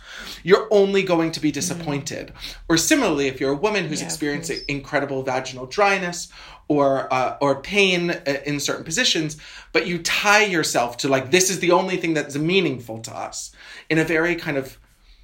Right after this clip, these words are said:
Speaker 1: a conservative, traditional way that is not anyone's fault for having, but is there. But I think if we could start the conversation about what would be pleasurable right now, what might feel good right now, because the answer might be a hug,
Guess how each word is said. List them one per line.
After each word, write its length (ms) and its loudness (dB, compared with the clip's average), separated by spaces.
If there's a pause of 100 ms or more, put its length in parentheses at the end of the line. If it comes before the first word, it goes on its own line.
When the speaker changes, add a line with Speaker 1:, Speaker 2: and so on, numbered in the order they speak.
(420)
Speaker 1:
a 120 0
conservative, 640 2
traditional 560 2
way 360 2
that 320 -2
is 180 -4
not 220 0
anyone's 360 -2
fault 260 4
for 100 0
having, 340 0
but 160 -2
is 240 0
there. 520 4 (500)
But 220 2
I 120 4
think 260 0
if 160 -2
we 80 0
could 180 -6
start 280 0
the 40 -6
conversation 540 -2
about 220 -4
what 240 2
would 200 -2
be 400 -6 (200)
pleasurable 760 0
right 280 -8
now, 340 -16 (280)
what 300 0
might 280 -4
feel 280 -2
good 320 -2
right 280 -10
now, 320 -16 (300)
because 280 -2
the 140 -2
answer 340 0
might 260 0
be 300 -4 (260)
a 60 4
hug, 520 0